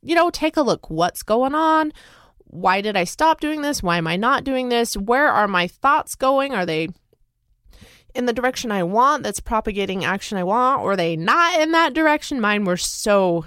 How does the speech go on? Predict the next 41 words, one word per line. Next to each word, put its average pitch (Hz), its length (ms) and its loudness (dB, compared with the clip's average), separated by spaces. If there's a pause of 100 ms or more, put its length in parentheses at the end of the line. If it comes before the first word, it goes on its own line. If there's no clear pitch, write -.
(100)
not 170 540 -2 (200)
in 180 100 -2
that 165 180 0
direction. 151 600 -2
And 170 500 -2 (640)
I 220 100 2
was 214 160 0
starting 220 480 0
to 185 160 0
feel 185 420 0 (100)
irritated 185 720 0
by 151 140 2
autism 143 500 -2
again. 151 300 -2
And 156 140 -2
I 160 100 0
was 170 180 2
starting 196 440 0
to 175 120 -4
be 175 160 -2
exasperated 170 1000 0
and 156 160 -2
lose 180 220 -2
patience 185 720 -2
and, 170 220 0 (540)
you - 120 0
know, 294 140 4
just 269 260 2
all 240 200 4
those 247 240 2
things 233 320 2
that 147 160 2
when, 190 400 0
when 196 180 0
I 247 60 2
am 196 160 0
truly 190 380 -4
enjoying 180 340 0
autism, 175 420 -2
I 185 120 -2
am 147 220 -6